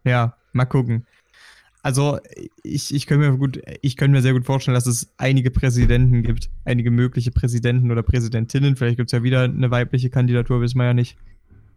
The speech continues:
ähm, die da vielleicht durchaus mehr rausholen können aus der nächsten Amtszeit als Trump.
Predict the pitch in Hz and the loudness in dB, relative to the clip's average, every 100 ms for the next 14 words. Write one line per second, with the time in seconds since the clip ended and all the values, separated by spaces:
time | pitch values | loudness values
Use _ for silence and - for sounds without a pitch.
0 | _ _ 135 120 117 117 - - - - | _ _ 0 2 2 2 -2 -16 -20 -20
1 | - - 131 127 123 123 113 127 123 - | -10 -2 2 2 2 0 0 0 0 -2
2 | - 123 123 120 - - - 131 123 123 | 0 4 4 2 -2 -12 -10 -2 0 2
3 | 120 120 123 123 117 117 120 120 117 117 | 0 0 -2 0 -2 0 0 0 -2 -2
4 | 123 120 117 - 117 120 120 117 - - | -2 -2 -2 -6 -6 -4 -4 -6 -8 -6
5 | 117 113 | -2 0